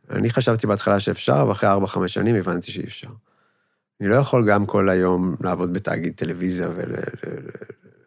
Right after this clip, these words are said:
לעבוד בסוג של פרסום לייט כזה, וגם בשעות הפנאי, ל-, לחפור ולבדוק ולפתח שפה קולנועית שמעניינת אותי לעשות,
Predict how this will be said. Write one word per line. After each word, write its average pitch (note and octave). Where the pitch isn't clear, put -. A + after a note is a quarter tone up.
לעבוד F#2+
בסוג G2
של G2+
פרסום G2
לייט F#2
כזה, F#3+
וגם A#2+
בשעות A2
הפנאי, C3
ל-, G2+
לחפור A#2
ולבדוק F#2+
ולפתח F#2+
שפה -
קולנועית E2+
שמעניינת F2+
אותי -
לעשות, -